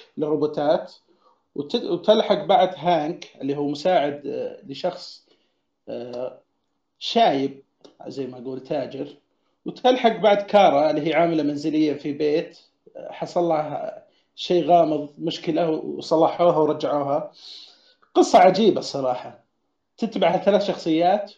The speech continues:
وتشوف وش صار وش ما صار في مدينة ديترويت.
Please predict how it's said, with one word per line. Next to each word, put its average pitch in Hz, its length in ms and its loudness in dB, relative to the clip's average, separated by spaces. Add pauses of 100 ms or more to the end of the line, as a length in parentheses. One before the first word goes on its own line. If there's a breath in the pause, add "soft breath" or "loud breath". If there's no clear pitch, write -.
وتشوف 156 360 -4
وش - 200 -8
صار 156 480 0 (400)
وش 147 200 -8
ما 156 60 -4
صار 151 340 -2
في 147 340 -2
مدينة 160 300 0
ديترويت. 151 680 -6